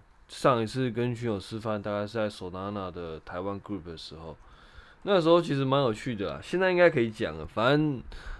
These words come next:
那个时候我们十几个人去吃饭，就是聚会结束之后，然后十几个人去吃饭，然后到最后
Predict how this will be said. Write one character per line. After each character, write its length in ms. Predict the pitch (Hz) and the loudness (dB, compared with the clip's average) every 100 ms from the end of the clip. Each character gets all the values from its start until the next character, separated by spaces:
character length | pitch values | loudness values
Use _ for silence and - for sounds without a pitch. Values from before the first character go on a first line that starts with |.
| - - | -12 -8
那 100 | - | 2
个 120 | 165 151 | 6 8
时 80 | |
候 100 | 160 | 8
我 60 | 135 | 8
们 360 | 107 104 104 98 | 4 0 -2 -8
十 400 | - - - 131 | -12 -10 -8 -8
几 240 | 135 123 104 | -6 -6 -2
个 160 | 107 | -2
人 260 | 95 90 95 | -2 -6 -10
去 320 | - 135 120 | -8 -6 -4
吃 300 | - - 110 | -6 -6 -6
饭， 300 | 104 110 80 71 - - | -2 -2 -2 -8 -20 -16
就 140 | - 120 | -8 -4
是 360 | 131 131 123 - - - - - | 0 2 0 -2 -8 -16 -20 -10
聚 160 | - 147 | 0 4
会 160 | 151 | 4
结 100 | 123 | 4
束 160 | 117 127 | 2 0
之 180 | 110 120 | -2 0
后， 200 | 120 107 | 2 2
然 100 | 104 | 2
后 200 | 110 107 | 2 2
十 200 | - 101 | -2 -4
几 140 | 104 | -4
个 100 | 92 | -2
人 120 | 87 | -4
去 100 | 98 | -6
吃 240 | 104 - 92 | -8 -6 -6
饭， 280 | 85 82 78 - - | -2 -4 -4 -12 -2
然 100 | 101 | 0
后 80 | 110 | 6
到 160 | 127 | 6
最 220 | 117 127 | 6 4
后 380 | 120 127 113 98 | 8 8 8 6